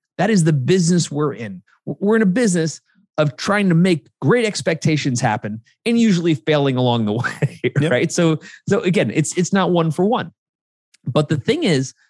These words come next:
Speaker 1: I think we have to be comfortable when we're making, you know, one of those, those big, uh, promises, et cetera, of also being able to be on the other side to say, "I might kinda have to own up to this at some point."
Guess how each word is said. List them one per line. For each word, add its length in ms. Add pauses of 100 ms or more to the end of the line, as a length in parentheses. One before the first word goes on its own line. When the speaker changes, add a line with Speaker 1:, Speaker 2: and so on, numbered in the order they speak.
(320)
Speaker 1:
I 140
think 400 (260)
we 260
have 240
to 80
be 140
comfortable 680 (220)
when 160
we're 140
making, 500
you 80
know, 80
one 200
of 60
those, 200
those 280 (140)
big, 300
uh, 300 (280)
promises, 500
et 140
cetera, 340 (500)
of 120
also 320
being 200
able 180
to 20
be 140
on 80
the 80
other 160
side 340
to 80
say, 220 (100)
"I 40 (180)
might 120
kinda 200
have 140
to 100
own 160
up 140
to 100
this 180
at 60
some 180
point." 240